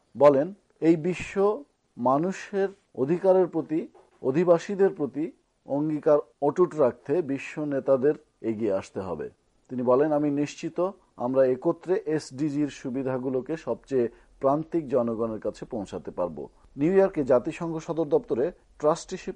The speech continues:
কাউন্সিলের এক অনুষ্ঠানে বুধবার এসডিজি বিষয়ক উচ্চ পর্যায়ের Localizing the এসডিজি শীর্ষক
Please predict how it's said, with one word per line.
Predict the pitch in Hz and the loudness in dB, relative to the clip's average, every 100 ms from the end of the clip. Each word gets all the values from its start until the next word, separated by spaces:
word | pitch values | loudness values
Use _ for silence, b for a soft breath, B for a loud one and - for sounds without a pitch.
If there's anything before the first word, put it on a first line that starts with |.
| - | -4
কাউন্সিলের | 156 160 160 - 170 165 170 151 _ _ - | -2 0 -4 -8 -4 0 -2 -2 _ _ -4
এক | 131 127 - | -4 -4 -8
অনুষ্ঠানে | 131 143 - 160 160 240 _ _ _ 120 | -4 -4 -6 -4 -4 -6 _ _ _ -6
বুধবার | 131 113 143 - - _ _ | -4 4 4 4 -10 _ _
এসডিজি | 135 147 135 139 147 139 | 0 0 -2 -2 -2 -2
বিষয়ক | 131 123 131 127 | -6 -6 -4 -4
উচ্চ | 123 - | -6 -10
পর্যায়ের | 131 123 107 120 117 110 - _ _ - 110 | -6 -4 0 2 2 2 -4 _ _ -10 2
Localizing | 135 147 156 156 165 147 180 190 180 | 2 4 4 8 6 4 -2 -4 2
the | 147 | 2
এসডিজি | 139 143 135 135 131 135 127 170 | 4 0 0 -6 -4 -4 -2 -4
শীর্ষক | - - 139 - 147 | -6 -8 -8 -4 -6